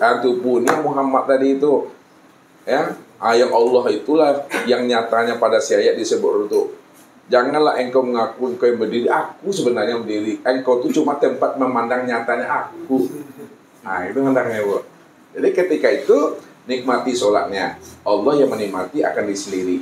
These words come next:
Caranya gimana? Hadapkan wajah ke tempat sujud.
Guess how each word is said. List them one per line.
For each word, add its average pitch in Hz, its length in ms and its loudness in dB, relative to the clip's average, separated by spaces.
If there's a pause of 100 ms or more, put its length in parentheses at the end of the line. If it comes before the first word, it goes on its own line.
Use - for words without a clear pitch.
(140)
Caranya 123 320 4
gimana? 262 560 2 (480)
Hadapkan 120 640 2
wajah 127 560 4
ke 107 80 2
tempat 101 400 0
sujud. 92 560 -2